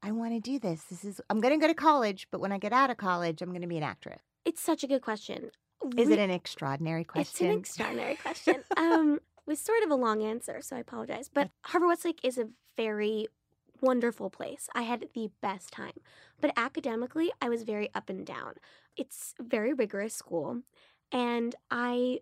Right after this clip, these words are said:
Speaker 2: sometimes applied myself, and sometimes I didn't. I would either, like, really try and put my all into it, or I would just put my hands up and say, "This is too hard. I'm not even gonna try," 'cause then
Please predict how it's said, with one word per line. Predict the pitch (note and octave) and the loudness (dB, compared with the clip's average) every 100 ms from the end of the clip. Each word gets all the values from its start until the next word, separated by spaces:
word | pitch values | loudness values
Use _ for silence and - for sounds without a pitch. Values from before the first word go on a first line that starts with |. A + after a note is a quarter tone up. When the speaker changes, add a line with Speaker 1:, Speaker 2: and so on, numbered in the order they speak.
| _ | _
Speaker 2:
sometimes | - - - C4 C#4 C#4 C#4+ | -12 -6 0 2 2 2 2
applied | C4+ - G#3+ A3 | 0 2 2 2
myself, | C#4+ D4 F4 F#4+ - | -2 0 -2 -2 -4
and | C4 | -4
sometimes | B3 A3+ A3+ | -4 -4 -4
I | G#3+ | -4
didn't. | G3 G3 - - - - - _ - | -4 -4 -4 -10 -18 -20 -20 _ -2
I | B3 A#3+ A#3+ A#3 - _ _ _ _ _ - | 2 4 2 0 -4 _ _ _ _ _ 0
would | C#4 - | 0 2
either, | B3+ B3+ A#3+ | 2 4 4
like, | G3 - | 2 -4
really | A3 G#3+ B3+ C4+ D4+ D#4+ D#4 D4 C#4+ | -12 -12 -8 -4 4 6 6 6 4
try | - C4 A#3+ C4+ | 2 0 4 6
and | B3+ | 4
put | B3 | 2
my | A3 A3 | -4 0
all | A3 | 0
into | A#3+ D#4+ | 2 2
it, | D#4 - | 2 4
or | B3+ | 4
I | B3 | 6
would | B3 | 2
just | A#3 A3 | -2 -6
put | - G#3+ | -4 -4
my | G#3+ | -4
hands | G#3 G3+ | -4 -6
up | G3+ G#3 | -6 -6
and | G3+ | -6
say, | G3+ | -6
"This | G3+ G#3 | -6 -10
is | G#3+ | -12
too | - G3 | -10 -6
hard. | G3 F3 | -2 -2
I'm | F#3 | -2
not | F#3 F3+ | -4 -4
even | F#3 | -6
gonna | F3+ F3 | -4 -6
try," | - - G#3+ A3 | -6 0 2 2
'cause | C4+ | 0
then | A3 G#3 | 0 -4